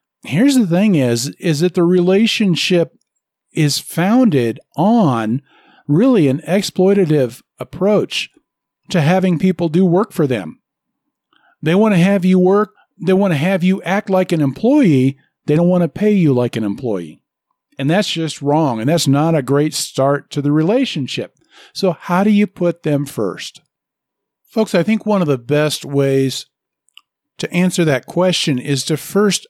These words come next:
understand what being customer first is not. It does not mean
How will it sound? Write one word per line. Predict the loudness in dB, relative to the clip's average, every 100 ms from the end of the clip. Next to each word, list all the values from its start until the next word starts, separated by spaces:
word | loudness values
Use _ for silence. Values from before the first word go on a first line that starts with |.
| -6
understand | 0 2 2 0 -2 0 2 2 0 0
what | 0 0 -2 -2
being | 0 2 0
customer | -2 -2 -2 -2 -2 -2
first | -4 -4 -2 -4 -8 -10
is | -8 -8 -8
not. | -10 -8 -8 -10 -12 -16 -20 -20 _ _ _ _ _ _ -8
It | -8
does | -4 -6 -4
not | -4 -2 0 -2 -6 -4
mean | 0 2 2 2 -2